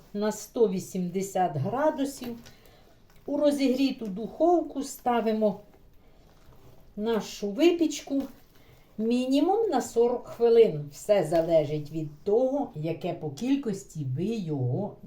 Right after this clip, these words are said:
який ви його, чи більший, чи менший робите. Ну, у мене отакий. Будете дивитися,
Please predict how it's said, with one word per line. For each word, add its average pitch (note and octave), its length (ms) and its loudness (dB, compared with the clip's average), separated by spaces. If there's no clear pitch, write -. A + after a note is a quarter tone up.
який E3 380 -6
ви D3+ 80 -2
його, D3+ 420 0
чи B3+ 160 -4
більший, A#3+ 480 2
чи G3 160 -2
менший G#3 480 0
робите. C#3 460 -4
Ну, E4+ 100 -6
у D#4 40 -6
мене A#3+ 380 2
отакий. F#3+ 600 -2
Будете A#3+ 560 0
дивитися, A#3 640 0